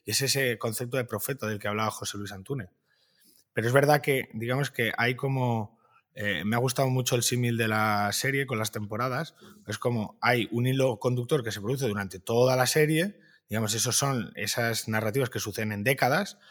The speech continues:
pero luego hay, eh, cosas que afectan a los personajes, pero que también hay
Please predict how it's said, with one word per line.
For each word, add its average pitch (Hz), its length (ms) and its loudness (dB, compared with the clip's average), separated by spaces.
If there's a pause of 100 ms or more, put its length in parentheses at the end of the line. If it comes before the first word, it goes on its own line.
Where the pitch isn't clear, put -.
(180)
pero 101 140 -2
luego 120 380 0 (480)
hay, 113 500 -2 (760)
eh, 101 160 -6
cosas 120 320 0
que 110 120 -4
afectan 107 360 -2
a - 40 4
los 101 100 0
personajes, 151 760 0
pero 107 220 -6
que 104 100 -6
también 113 360 0
hay 147 380 -2